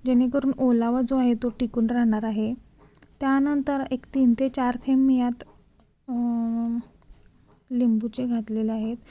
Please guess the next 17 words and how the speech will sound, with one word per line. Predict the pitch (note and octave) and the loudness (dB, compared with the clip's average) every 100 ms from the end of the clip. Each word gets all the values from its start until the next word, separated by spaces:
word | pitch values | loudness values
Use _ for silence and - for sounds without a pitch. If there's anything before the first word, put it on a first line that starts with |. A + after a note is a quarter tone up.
| - - - - | -20 -20 -20 -6
लिंबू | C4+ C4+ C#4 | 2 4 4
जास्त | C4 C4 - | 2 0 0
नका | C4 B3+ B3 A#3+ | 0 0 -2 -2
यूज | A#3 A#3 A#3 | 0 -2 -4
करू, | - C4 B3 | -4 -2 -2
कारण | A#3+ A#3+ A#3 | -2 -2 -2
आपलं | A#3 A3+ A#3 | -2 -2 -4
जे, | A3+ A#3 A#3 A#3+ - - - - - - - - A#3+ | -2 -4 -4 -8 -14 -20 -20 -20 -20 -20 -20 -8 0
अ, | A#3 A3+ A3+ | 2 2 0
हे | G#3+ A#3 A#3 A#3 - | -2 -2 -2 -2 -4
क्रीम | A3+ B3 A#3+ | 0 4 4
बनवलेली | A#3+ A#3 A#3 A3+ | 4 2 0 0
आहे | A3+ | -2
ती | A3 | -4
पातळ | A3+ A#3 A3 A3+ | -6 -6 -6 -4
होऊ | A#3 A#3 | -2 -2
शकते. | A3+ A#3+ - - A3 | -4 -8 -10 -8 -8